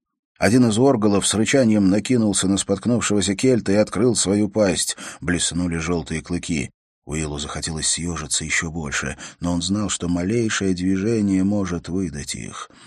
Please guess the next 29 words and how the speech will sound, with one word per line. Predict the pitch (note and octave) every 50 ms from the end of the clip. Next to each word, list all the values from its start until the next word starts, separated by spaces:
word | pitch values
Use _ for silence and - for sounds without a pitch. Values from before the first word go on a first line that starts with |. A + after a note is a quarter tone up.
| - - -
Он | - D#2+ E2 D2+
должен | E2 E2+ E2+ D#2+ E2 E2 D#2+
был | D#2+ D#2+
довериться | D#2+ D#2 D#2+ E2 F2+ F2 F2 E2+ - - D#2+ D#2
способности | - - D#2 D2 - F2 F2 E2+ E2 D#2+ - - F2
плаща | D2+ - D#2 D#2+ D#2+ - - - F#2+ G2 F#2+
скрывать | F#2 - - F2 E2+ E2+ E2 E2 F#2 G2 G2 F#2+ -
его | F2+ F2 F2+ F2 F2
от | E2+ E2
чужих | - - - F2 E2 D#2 D#2+ D2+ D2 C#2+
глаз. | C#2+ D2 D2 C2 G#1 - - - - - _ _ _ _ _ _ _ _ _ _ -
Уилл | A2 C3 C3+
хотел | A#2 - B2+ A#2+ - B2 A#2
зажмуриться, | G#2+ A#2 A#2+ A2+ A#2 C3 C#3+ C#3+ G#2+ F2 D2+ - - D#2
чтобы | - - F2 D#2+ F2
не | F2 F#2 F#2 F#2+
видеть | G#2 A2+ A2+ F#2 E2 D#2+ C#2+ -
этих | D#2+ - - D#2 - - G#2+
ужасов, | F#2+ E2 D#2+ D2+ D2 - C#2 C2 - -
но | D2+ D#2 D2+
не | D2+ D2+ D2+
мог. | D#2 D2+ C#2 - - - - - - - - - - - _ -
Словно | - - F#2 F#2 F2+ F#2 F2
зачарованный, | F#2+ F2+ - G2+ G2 A2+ A2 G2 E2+ E2 E2 E2
он | D#2+ -
продолжал | - - D#2+ F2 E2+ F2 D#2 F2 G#2 G2
наблюдать | F2 F2+ F2 D#2 E2 E2+ F2 D#2 D2+ F2+ E2+ D#2 C#2+
за | D2+ D#2 C#2+
происходящим. | - D#2 D2+ D2 - - - D2+ C#2 C#2+ B1 A#1 - - - B1 G1+ -